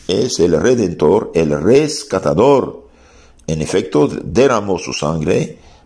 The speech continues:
para hacer una nueva alianza entre Dios y no solamente el pueblo hebreo, sino todos los pueblos.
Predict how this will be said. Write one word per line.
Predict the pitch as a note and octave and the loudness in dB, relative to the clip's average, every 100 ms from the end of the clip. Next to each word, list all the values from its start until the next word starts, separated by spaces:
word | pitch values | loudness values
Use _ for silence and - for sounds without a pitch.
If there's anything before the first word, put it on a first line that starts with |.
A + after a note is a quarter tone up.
| - | -10
para | - D#2 | -6 -4
hacer | D2+ - A2 | -4 0 0
una | G2 | 2
nueva | F#2 G2 D#3 F3+ D#3+ | 0 2 2 2 2
alianza | G#2 F#2+ F#2+ F#2 - D#2 | 0 0 0 -4 -2 -2
entre | D2+ E2 | 0 0
Dios | E2+ D3+ F#3+ - - - - - _ - | 2 4 2 0 -12 -20 -20 -20 _ -2
y | G#2+ | 2
no | C3+ D#3+ | 2 2
solamente | D#3+ D3 C#3+ C#3 A2+ | 2 2 2 0 -2
el | F#2+ | 0
pueblo | F#2 A2 A#2 | 4 4 6
hebreo, | C3 D3 F#3 G3+ | 4 4 6 6
sino | - G#2 A2 A#2 - | 4 -2 -2 -2 0
todos | A2+ C3 D3+ A2 | 2 4 2 -2
los | E2+ | 0
pueblos. | F#2 E2 C2+ - - | 2 4 0 -6 -12